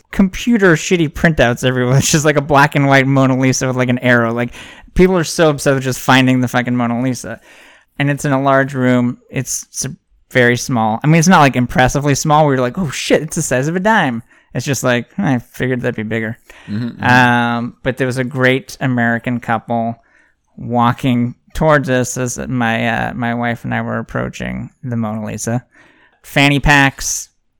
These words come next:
Speaker 1: real fat, the tourist
Speaker 2: Like,
Speaker 1: tan, like, absolute to the gills, which I think is a phrase. And he just looks at his wife and goes, "Well,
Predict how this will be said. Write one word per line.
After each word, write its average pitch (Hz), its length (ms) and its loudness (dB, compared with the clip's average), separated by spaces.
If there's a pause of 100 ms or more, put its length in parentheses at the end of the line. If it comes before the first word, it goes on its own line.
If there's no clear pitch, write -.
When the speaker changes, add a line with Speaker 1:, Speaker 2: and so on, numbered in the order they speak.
Speaker 1:
real 139 240 2
fat, 123 480 0 (320)
the 147 240 -6
tourist 131 560 0
Speaker 2:
Like, 104 80 -4
Speaker 1:
tan, 127 460 2
like, 135 280 -2
absolute 147 720 0 (300)
to 320 180 4
the 262 200 6
gills, 151 920 4 (760)
which - 180 -4
I 131 60 2
think 131 260 0
is 123 140 -4
a 110 60 -8
phrase. 113 360 -10 (120)
And 135 140 0
he 135 80 0
just 135 180 -6
looks 135 260 -8
at 135 100 0
his 123 140 -6
wife 123 200 -2
and 127 120 -4
goes, 120 260 -6 (720)
"Well, 151 240 4